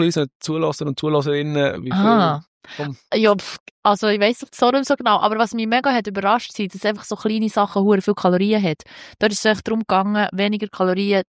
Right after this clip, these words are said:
Speaker 2: zu sich nehmen als zu verbrennen, oder? Das ist immer noch, ich habe immer noch das Gefühl, wenn man Fett ver-, verbrennen, meine Meinung als Nicht-Experte ist das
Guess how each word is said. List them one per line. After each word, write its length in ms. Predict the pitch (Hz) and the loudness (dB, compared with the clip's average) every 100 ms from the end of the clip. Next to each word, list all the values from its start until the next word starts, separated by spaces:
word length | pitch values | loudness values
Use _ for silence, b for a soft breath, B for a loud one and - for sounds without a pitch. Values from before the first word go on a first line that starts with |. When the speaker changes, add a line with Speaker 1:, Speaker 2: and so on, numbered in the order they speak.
| - | -6
Speaker 2:
zu 140 | - 202 | -6 -4
sich 180 | - | -2
nehmen 180 | 190 180 | 0 0
als 120 | 165 | 0
zu 140 | - 180 | -4 0
verbrennen, 260 | 233 262 | 2 4
oder? 300 | 240 214 208 | 6 4 4
Das 160 | 196 180 | 0 0
ist 120 | 170 196 | 0 0
immer 160 | 190 | 0
noch, 320 | 185 185 175 | 2 2 2
ich 80 | - | 2
habe 100 | 180 | 2
immer 80 | 190 | 2
noch 80 | 185 | 0
das 80 | - | -2
Gefühl, 140 | 202 | 0
wenn 120 | 185 | 2
man 100 | 175 | 2
Fett 180 | 175 185 | 2 0
ver-, 120 | - 175 | -2 -12
verbrennen, 500 | - 175 - 180 185 | -12 -6 -2 0 2
meine 220 | 180 185 180 | 0 0 0
Meinung 320 | 175 180 175 - | 2 0 -2 0
als 220 | 175 - | 2 2
Nicht-Experte 720 | 175 180 175 - - 170 - | 0 0 -4 -4 0 0 0
ist 120 | 170 170 | -4 -8
das 160 | 170 | -10